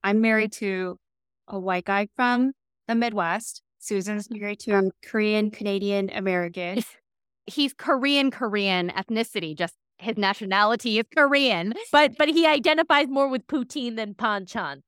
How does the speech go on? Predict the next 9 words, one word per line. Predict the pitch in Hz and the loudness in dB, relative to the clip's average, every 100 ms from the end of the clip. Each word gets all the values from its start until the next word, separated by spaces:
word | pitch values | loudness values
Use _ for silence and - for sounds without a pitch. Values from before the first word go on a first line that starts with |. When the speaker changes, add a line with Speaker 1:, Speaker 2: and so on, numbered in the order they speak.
| 233 | -2
Speaker 1:
Yes, | 233 | 0
Speaker 3:
Okay. | 220 | -2
Speaker 1:
like, | 180 202 247 | -4 -6 0
ethnically, | 262 277 294 277 262 262 247 | 0 0 -2 -2 0 -2 -2
he's | 240 226 - _ _ _ _ | -2 -2 -4 _ _ _ _
a | 226 | -4
hundred | 226 254 | 0 0
percent | 254 254 233 | 0 -2 -2
Korean, | - 220 190 180 | 0 0 0 0